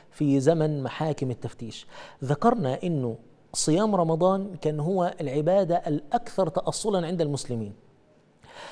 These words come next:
وإنه المسلمين، آه، و-، وهي العبادة الآخر في التلاشي، يعني آخر عبادة تلاشت من حياة المسلمين مع الضغط الرهيب ومع توالي مئات السنين هي الصيام. فنواصل معكم إنه المسلمين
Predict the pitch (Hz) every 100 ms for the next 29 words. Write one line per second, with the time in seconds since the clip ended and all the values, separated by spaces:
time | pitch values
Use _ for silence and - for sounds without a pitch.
0 | - - - - 147 190 180 170 160 160
1 | 185 170 214 233 226 226 - - 165 147
2 | 143 139 160 143 160 156 160 202 175 170
3 | 220 202 208 202 180 - 240 262 - 247
4 | 262 247 - 196 180 160 - 127 135 135
5 | - 262 262 214 190 175 170 190 196 185
6 | 185 165 170 220 - 160 170 - 160 180
7 | 165 151 - 160 175 147 135 170 147 156
8 | 147 165 160 147 135 139 147 165 160 156
9 | 143 151 185 185 147 - 151 165 226 -
10 | - - - - 170 160 143 - 113 104
11 | 101 - - _ _ - - - - -
12 | - - _ _ - 156 156 156 156 -
13 | - 139 139 139 139 143 151 147 139 190
14 | 349 196 196 220 208 170 151 143 139 156
15 | 151 147 202 185